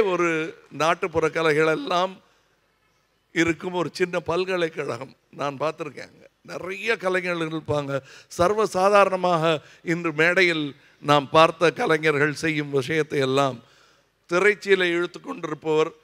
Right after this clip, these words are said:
நாதஸ்வரம் வாசிப்பார், மேளம் அடிப்பார், பட்டாசு போடுவார். இப்படி எல்லாருமே பல்கலை வித்தகர்களாக இருந்ததை நான் பார்த்திருக்கிறேன். அந்த கூட்டத்தில் வளர்ந்த பையன்,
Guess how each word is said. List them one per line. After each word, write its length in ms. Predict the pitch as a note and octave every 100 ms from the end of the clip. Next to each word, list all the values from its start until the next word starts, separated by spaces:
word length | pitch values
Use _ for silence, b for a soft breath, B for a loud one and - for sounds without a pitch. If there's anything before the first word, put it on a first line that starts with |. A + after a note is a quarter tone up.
| _
நாதஸ்வரம் 560 | C#3+ D#3+ F#3 F3 D#3 C#3+
வாசிப்பார், 540 | B2+ A#2 B2+ B2 B2 - _ _ _ _ _ _ _ _ _ _ _ _ _
மேளம் 340 | D3 G3 F#3 D#3
அடிப்பார், 440 | C#3+ B2+ B2+ A#2+ - _ _ _ _
பட்டாசு 400 | D#3 D#3 G3+ F#3+
போடுவார். 500 | D#3+ E3 D3+ C#3 C3 C#3 _ _ _ -
இப்படி 320 | D#3 F3 D#3+
எல்லாருமே 640 | D3 F3+ A3+ A#3 A3 G#3+ A3 F#3 - _ _
பல்கலை 440 | F3 A3+ A#3 A3
வித்தகர்களாக 680 | G3 F#3 G3 F3+ E3+ E3+ E3
இருந்ததை 460 | D#3 D#3 D#3+ D#3 D3+
நான் 240 | C#3 C3 -
பார்த்திருக்கிறேன். 720 | C3 C3 C3+ C3+ - C3 B2 b b b -
அந்த 240 | D3 D#3+
கூட்டத்தில் 600 | C#3+ E3+ F3+ G3+ F#3+ D#3+ C3
வளர்ந்த 340 | C3+ C3 C3
பையன், 440 | B2+ C3 C3 B2+